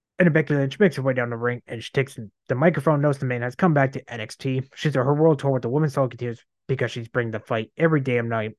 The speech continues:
So it doesn't matter the name because the game is all the same. Becky continues her rap, including the names of some of the, uh, women's locker room, then told the crowd she loves them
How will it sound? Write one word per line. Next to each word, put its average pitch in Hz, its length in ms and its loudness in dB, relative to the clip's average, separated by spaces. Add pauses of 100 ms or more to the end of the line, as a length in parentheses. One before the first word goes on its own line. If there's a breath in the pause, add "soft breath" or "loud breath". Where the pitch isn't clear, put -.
So - 120 -4
it 135 60 0
doesn't 151 200 4
matter 131 160 4
the 123 140 -2
name 117 340 -4 (200)
because 135 240 0
the 127 60 -4
game 113 160 -4
is 110 60 -6
all 104 140 -4
the 113 100 -12
same. 151 360 2 (600 loud breath)
Becky 160 240 2
continues 147 340 0
her 185 140 2
rap, 131 300 0
including 131 340 -4
the 117 160 -8 (160)
names 131 280 -6
of 123 140 -14
some 123 140 -6
of 113 60 -8
the, 113 380 -10
uh, 107 240 -2 (540)
women's 123 280 0
locker 185 280 4
room, 170 200 4 (180)
then 165 120 4
told 156 180 4
the 143 40 0
crowd 135 240 0
she 123 120 -6
loves 117 240 -2
them 123 100 -8